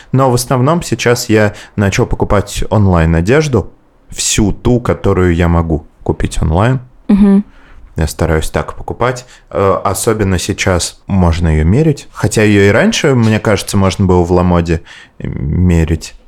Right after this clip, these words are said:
Speaker 1: Но сейчас еще где-то такое появилось. И это довольно удобно. Да, заказываешь несколько вещей, измеряешь. Я даже обувь себе так покупал. Вот что-что, а к обуви я обычно обстоятельно отношусь, потому что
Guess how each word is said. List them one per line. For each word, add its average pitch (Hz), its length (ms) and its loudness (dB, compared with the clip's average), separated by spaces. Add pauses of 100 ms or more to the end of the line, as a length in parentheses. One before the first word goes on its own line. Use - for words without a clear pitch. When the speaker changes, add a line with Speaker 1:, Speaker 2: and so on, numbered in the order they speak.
(440)
Speaker 1:
Но 90 100 0
сейчас - 320 -4
еще 117 200 0
где-то 113 340 0
такое 90 340 -2
появилось. 85 760 2
И 196 240 4
это 208 380 0
довольно 220 420 2
удобно. 190 580 2 (420)
Да, 139 180 2
заказываешь 135 640 0
несколько 113 440 -2
вещей, 120 760 2
измеряешь. 95 600 0
Я 101 120 4
даже 98 320 2
обувь 135 420 2
себе 110 260 0
так 104 180 -4 (100)
покупал. 95 880 0 (400)
Вот 101 200 -2
что-что, 107 800 0
а 85 40 0
к - 300 -6
обуви 101 380 2
я 92 300 2 (300)
обычно 95 480 0
обстоятельно 147 720 0
отношусь, 104 560 -2 (420)
потому 92 360 0
что 87 460 0